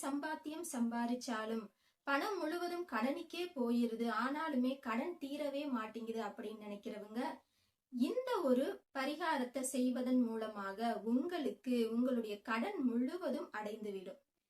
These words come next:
இந்த பரிகாரம் என்ன அப்படிங்கறத பாக்குறதுக்கு முன்னாடி உங்ககிட்ட நான் ஒரு விஷயம் சொல்றேன்.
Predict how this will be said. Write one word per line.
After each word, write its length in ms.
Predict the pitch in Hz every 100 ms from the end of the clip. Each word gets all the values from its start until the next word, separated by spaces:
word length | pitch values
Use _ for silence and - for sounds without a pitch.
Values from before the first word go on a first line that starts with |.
| _
இந்த 380 | 285 381 539 508
பரிகாரம் 540 | 349 294 392 392 370 330
என்ன 360 | 247 254 269
அப்படிங்கறத 580 | 254 202 226 233 226 220
பாக்குறதுக்கு 560 | 233 202 208 233 220 233 214
முன்னாடி 400 | 208 208 208 254
உங்ககிட்ட 560 | 233 277 311 247 254
நான் 180 | 285 220
ஒரு 200 | 226 202
விஷயம் 460 | 202 208 220 196 240
சொல்றேன். 540 | 254 233 202 190 -